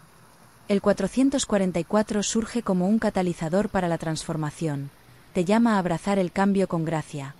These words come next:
a confiar en el proceso de convertirte y a recordar que cada experiencia es un paso hacia la realización de tu verdadero potencial. En momentos de incertidumbre o turbulencia,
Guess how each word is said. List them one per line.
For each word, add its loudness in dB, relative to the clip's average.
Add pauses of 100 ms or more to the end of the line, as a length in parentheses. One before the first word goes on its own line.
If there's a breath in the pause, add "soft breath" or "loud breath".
(320)
a 0
confiar 0
en 2
el 2
proceso -2
de 0
convertirte 0
y 0
a 0
recordar -2
que -4
cada 0
experiencia -2
es -2
un 0
paso -2
hacia -2
la 0
realización 0
de 0
tu -4
verdadero 0
potencial. -6 (1080)
En 4
momentos 4
de 4
incertidumbre 2
o 4
turbulencia, -2